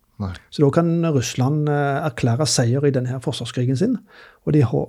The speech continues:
Speaker 2: de har, ehm, og de kan da ved hjelp av hele mediesystemet sitt og, og, og
Speaker 1: Hmm.
Speaker 2: den kontrollen de har der, eh, forme den der narrativen som en, som en stor seier.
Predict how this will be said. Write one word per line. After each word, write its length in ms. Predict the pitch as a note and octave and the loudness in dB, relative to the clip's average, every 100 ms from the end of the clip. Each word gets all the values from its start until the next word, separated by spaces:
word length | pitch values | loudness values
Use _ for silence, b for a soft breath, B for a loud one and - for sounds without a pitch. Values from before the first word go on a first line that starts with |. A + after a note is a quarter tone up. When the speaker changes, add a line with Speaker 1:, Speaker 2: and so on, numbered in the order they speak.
| - | -2
Speaker 2:
de 80 | D3+ | 0
har, 280 | A2+ A#2+ B2+ C3+ | 2 2 2 2
ehm, 360 | C3 B2+ A#2+ A2+ - _ - B B B B B B - | 4 4 2 0 -6 _ -20 B B B B B B -2
og 60 | C#3 | 2
de 80 | |
kan 220 | C3+ C3 C3 | 4 4 4
da 80 | C3 | 4
ved 120 | B2+ | 2
hjelp 200 | A2+ - | 0 0
av 200 | C3 B2 | 2 4
hele 480 | A#2+ A2+ A#2+ A#2+ B2 | 2 2 0 -2 -4
mediesystemet 720 | C3 A#2+ B2 A#2+ A#2+ C3+ B2+ | -4 -4 -4 -4 0 0 2
sitt 260 | D3 C3+ D3 | 0 -2 -2
og, 80 | |
og, 340 | B2 B2 C3 B2+ | -2 -2 -4 -6
og 100 | B2 | -4
Speaker 1:
Hmm. 80 | G#2+ | -4
Speaker 2:
den 140 | B2+ | -4
kontrollen 380 | B2+ A#2+ - A#2 | -4 -4 -2 0
de 60 | A#2 | 0
har 140 | A2+ | 2
der, 220 | A#2+ G3 G#3 - | 2 2 0 -2
eh, 840 | D#2+ - - - - F3 F3 F#3+ D#3 | -2 -2 -4 -6 -8 -8 -8 -8 -8
forme 400 | - - D3+ A#2 | -4 0 2 2
den 140 | B2 B2+ | 2 2
der 240 | B2 A#2+ C#3 | 0 0 0
narrativen 540 | A#2+ A2 A#2 C3+ B2+ | 0 -2 -2 0 0
som 180 | B2 B2 | 0 0
en, 220 | A#2+ A#2+ A#2+ | 2 2 -2
som 140 | D3 | -2
en 60 | C3 | -4
stor 220 | - C#3+ | -4 -8
seier. 320 | C3 C#3 F3 | -8 -10 -12